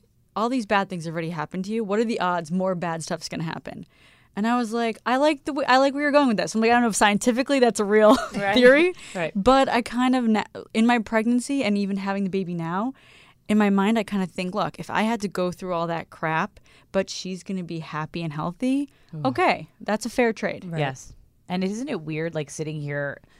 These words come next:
Speaker 2: talking about our m-, miscarriages, and now here we are, and, and y-, it is weird how women are fucking resilient as fuck,
Speaker 3: Oh,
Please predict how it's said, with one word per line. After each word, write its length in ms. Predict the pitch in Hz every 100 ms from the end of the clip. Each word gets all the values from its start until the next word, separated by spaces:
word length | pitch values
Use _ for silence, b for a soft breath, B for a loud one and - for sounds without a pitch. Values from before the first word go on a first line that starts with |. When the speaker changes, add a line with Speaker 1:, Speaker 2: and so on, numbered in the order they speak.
| b b b b b b
Speaker 2:
talking 320 | - 160 165
about 160 | 160 147
our 60 | 135
m-, 220 | 131 135 -
miscarriages, 920 | 156 160 - 165 147 143 143 135 135
and 180 | 135 139
now 580 | 135 135 131 131 131 - _ _ _ -
here 260 | 160 175 160
we 160 | 151
are, 260 | 151 151 147
and, 260 | 143 139 139
and 580 | - 143 139 135 135 - - _ _
y-, 360 | 175 160 156 - _ _
it 340 | - - 175
is 220 | 170 165 147
weird 440 | 143 175 185 170
how 500 | 135 143 135 139 143 _ - - - - _
women 460 | - 165 160 156 170
are 140 | 170
fucking 800 | 156 - - - - 175 190 165
resilient 500 | 143 139 147 160 147
as 160 | 120 -
fuck, 340 | 151 120
Speaker 3:
Oh, 40 | -